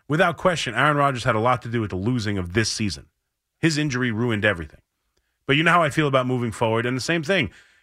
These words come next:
Uh, it's, it's crazy enough, and I'm tired of all the, the stories and the memes and the people, you know,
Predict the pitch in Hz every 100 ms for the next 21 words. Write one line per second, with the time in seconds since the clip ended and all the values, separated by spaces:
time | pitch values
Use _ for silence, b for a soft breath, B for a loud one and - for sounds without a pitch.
0 | b 135 - 143 - 156 - 185 190 175
1 | 180 170 156 139 - 160 185 180 156 135
2 | 160 147 131 117 101 B B - - -
3 | 165 160 139 123 110 117 151 151 147 120
4 | 117 - 160 143 139 147 123 95